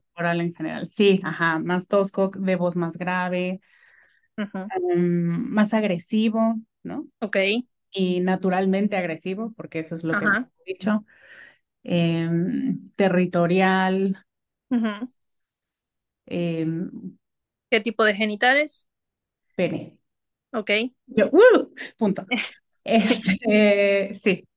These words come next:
Speaker 2: Ok, perfecto. Muy bien. Entonces, todo lo que consideramos mujer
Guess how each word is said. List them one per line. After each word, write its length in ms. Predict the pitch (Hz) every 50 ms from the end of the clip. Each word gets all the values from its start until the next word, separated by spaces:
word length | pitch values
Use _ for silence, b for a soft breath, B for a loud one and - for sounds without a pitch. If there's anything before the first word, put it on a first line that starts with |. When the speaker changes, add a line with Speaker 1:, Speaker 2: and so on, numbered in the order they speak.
| _ _ _ _ _ _ _ _ _ _ _ _ _ _ -
Speaker 2:
Ok, 160 | 214 196 202 170 170 - _ _ _
perfecto. 440 | - 190 202 214 196 - - - - _ _ _ _ -
Muy 140 | 214 202 185
bien. 200 | - - - _ _ _ _ _ _ _ _ -
Entonces, 680 | 233 226 220 247 240 233 233 247 233 233 - - _ _ _ _ _ _ _ _ _ _ _ _ _ _ _ _ _ _ _ _ _ _ _ _ _ -
todo 260 | 311 311 330 370 370
lo 140 | 349 339 -
que 140 | 254 220
consideramos 920 | - 226 214 202 - 214 202 196 202 208 208 214 220 226 233 226 - - - _ _ _ _ _
mujer 640 | - 247 233 233 226 214 - 220 214 202 185 -